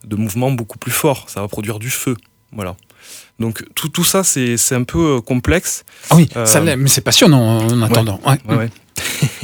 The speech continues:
Speaker 1: C'est passionnant, mais c'est vrai que ça, ça prendrait un petit peu plus de temps pour, euh, vraiment bien expliquer. Donc après, ce, ce, ce, ce système-là, on peut aussi le calquer. Alors j'essaie de trouver des images des fois un petit peu qui parlent plus, mais si on voulait s'imaginer, par exemple,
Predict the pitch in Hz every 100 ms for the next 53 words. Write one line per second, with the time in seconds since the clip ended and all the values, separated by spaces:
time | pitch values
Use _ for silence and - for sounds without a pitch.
0 | - - - - - - - - - 135
1 | 143 156 170 160 151 156 - 135 - 127
2 | - 135 143 139 131 131 127 143 131 123
3 | 143 139 117 107 101 95 127 131 123 117
4 | 110 - 104 156 226 - - - 135 147
5 | - 190 151 113 - - - - 127 107
6 | 139 - 135 135 175 185 - 123 - 170
7 | 117 127 123 151 151 143 - - _ -
8 | 104 101 - 131 123 - 131 123 110 107
9 | 127 131 110 110 - 120 101 104 - 123
10 | 123 110 - - - - - 101 110 117
11 | 113 170 180 - 117 107 104 - 147 143
12 | 131 143 - 131 135 127 123 135 131 110
13 | 107 104 110 107